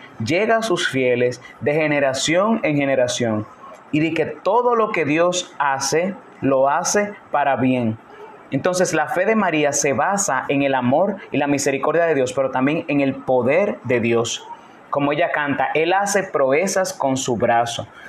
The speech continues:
dispersa a los soberbios de corazón". Y también ella dice, "El poderoso ha hecho obras grandes por mí". La fe de María está basada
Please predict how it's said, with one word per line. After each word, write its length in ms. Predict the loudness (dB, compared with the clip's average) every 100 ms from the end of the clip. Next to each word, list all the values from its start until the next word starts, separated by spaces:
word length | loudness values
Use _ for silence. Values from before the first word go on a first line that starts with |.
| -4
dispersa 640 | -2 -2 -2 0 2 0
a 20 |
los 160 | 0 0
soberbios 540 | 0 2 2 2 0
de 100 | -2
corazón". 560 | 0 2 2 0 -4 -6 -12 -20 -20 -20 -20 -20 -6
Y 80 | -2
también 320 | 0 0 2
ella 120 | 0
dice, 220 | 0 0
"El 140 | -2 0
poderoso 560 | 2 4 4 4 2
ha 80 | 2
hecho 280 | 2 2 2
obras 320 | 2 0 0 0
grandes 600 | 0 0 0 0 -2 -10 -16 -2
por 220 | 0 2
mí". 340 | 2 2 -2 -8 -20 -20 -20 -20 -20 -20 -20 -4
La 140 | -2
fe 160 | 0 0
de 100 | 2
María 220 | 0 0
está 180 | 0 0
basada 480 | 0 0 0 0